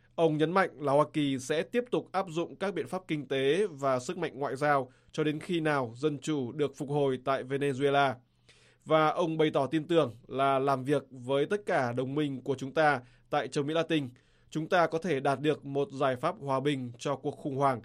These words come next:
mà người dân Venezuela đang đối mặt.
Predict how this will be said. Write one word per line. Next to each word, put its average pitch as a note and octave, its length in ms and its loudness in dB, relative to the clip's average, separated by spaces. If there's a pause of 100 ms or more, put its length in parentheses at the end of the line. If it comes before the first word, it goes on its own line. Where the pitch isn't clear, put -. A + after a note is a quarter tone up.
(260)
mà C#3 160 -2
người C#3+ 160 -2
dân D3 200 0
Venezuela C#3+ 560 2 (140)
đang C#3 340 -2
đối C3+ 160 0
mặt. D#3+ 160 2